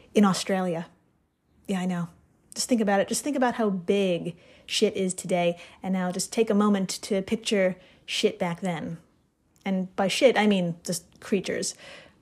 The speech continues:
In nineteen eighty-one, thousands of eggshell fragments dating back to the Pleistocene era had been found strewn across Australia with evidence that they had been cooked.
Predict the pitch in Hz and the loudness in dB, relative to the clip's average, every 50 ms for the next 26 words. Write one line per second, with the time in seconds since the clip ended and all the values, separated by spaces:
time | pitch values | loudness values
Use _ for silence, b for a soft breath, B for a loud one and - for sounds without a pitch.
0 | B _ - - 226 254 311 359 - - 330 302 262 277 254 240 214 240 233 220 | B _ 2 4 6 6 6 4 2 2 4 6 6 8 8 8 6 6 6 6
1 | 208 190 - - - - 269 262 285 285 302 262 233 220 190 220 180 - 214 214 | 4 2 0 -4 -2 -2 0 2 2 2 4 6 6 6 6 6 4 4 4 4
2 | 196 - - 220 208 - - 202 202 202 196 202 208 196 - - 202 214 220 208 | 2 2 2 2 2 4 4 4 4 4 4 2 0 0 2 4 4 6 6 4
3 | 196 185 190 196 - - 170 175 170 - - 233 247 - - 208 - 208 196 185 | 4 2 2 0 -2 -2 -4 -4 -4 -2 -2 -2 -2 -2 -2 -2 -2 0 0 0
4 | - 214 214 208 208 208 202 202 185 202 190 185 190 185 185 175 - - 240 233 | 0 0 0 0 2 0 0 0 0 0 0 0 2 0 0 0 0 0 0 2
5 | 226 226 226 220 220 - - - 269 277 277 254 233 240 240 247 247 247 - 226 | 4 4 2 2 0 -4 -6 -2 0 2 4 4 4 4 2 0 -2 -4 -2 0
6 | 175 160 165 - - - - 165 156 - - - - 220 214 226 220 202 185 190 | -2 0 -2 -4 -6 -8 -8 -8 -8 -8 -8 -6 -2 0 0 2 2 2 2 0
7 | 190 B B B B B B 233 - - - 254 302 311 339 285 220 196 196 - | 0 B B B B B B 0 0 0 2 0 2 4 6 6 6 6 4 2
8 | - - 208 202 196 - 208 202 208 202 196 220 196 220 208 214 202 - - 277 | 0 -2 -2 -2 0 0 2 2 4 4 2 0 2 2 2 2 2 0 0 0
9 | 349 339 - - - - | 0 0 -2 -8 -20 -20